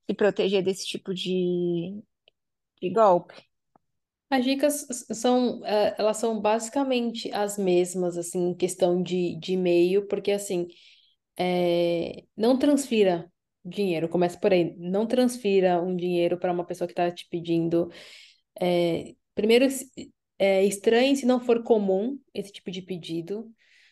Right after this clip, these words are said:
Speaker 2: Segundo, um senso que de urgência repentino, então preste atenção nisso. E o que eu disse no início é a utilização de se-, de canal secundário.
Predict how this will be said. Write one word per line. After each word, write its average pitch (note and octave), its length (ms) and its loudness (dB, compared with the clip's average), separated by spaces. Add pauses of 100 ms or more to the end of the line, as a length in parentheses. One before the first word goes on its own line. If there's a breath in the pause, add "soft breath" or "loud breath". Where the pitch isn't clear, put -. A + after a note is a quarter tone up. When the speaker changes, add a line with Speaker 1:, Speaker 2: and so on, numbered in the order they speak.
(200 soft breath)
Speaker 2:
Segundo, G3+ 520 0
um F#3 60 0
senso B3 480 0
que A#3+ 120 -6
de G3+ 320 -6
urgência G3 460 -2
repentino, G3+ 920 -2
então F#3 440 -2 (460)
preste G3 300 2
atenção G#3 440 -2
nisso. G3+ 520 -2 (540 loud breath)
E G#3+ 100 4
o G#3 60 2
que A3+ 80 0
eu A3 60 2
disse A3 240 -2
no G#3+ 140 4
início A3 540 2
é G3 400 4
a F#3 80 2
utilização G3+ 540 -2
de G#3+ 340 -2
se-, - 280 -6
de F#3+ 120 -6
canal G#3 320 0
secundário. F#3 800 0